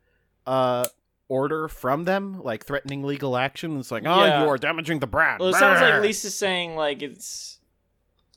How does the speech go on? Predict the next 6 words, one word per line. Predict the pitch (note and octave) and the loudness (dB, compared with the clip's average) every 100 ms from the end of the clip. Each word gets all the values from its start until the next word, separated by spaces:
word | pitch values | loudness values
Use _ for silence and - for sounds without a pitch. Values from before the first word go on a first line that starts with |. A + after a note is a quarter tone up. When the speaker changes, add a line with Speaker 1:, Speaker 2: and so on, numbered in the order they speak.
| _ _ _ _ | _ _ _ _
Speaker 2:
uh, | D#3 C#3 C3 A#2+ | -2 -2 -2 -6
sort | - C#3+ | -6 -4
of | B2+ | -4
mo-, | B2+ B2 - | -8 -12 -12
mocking | C3+ B2 D#3+ D3+ D3+ D#3 | -12 -10 -10 -10 -12 -10
that | E3 F3+ G3 | -6 -6 -6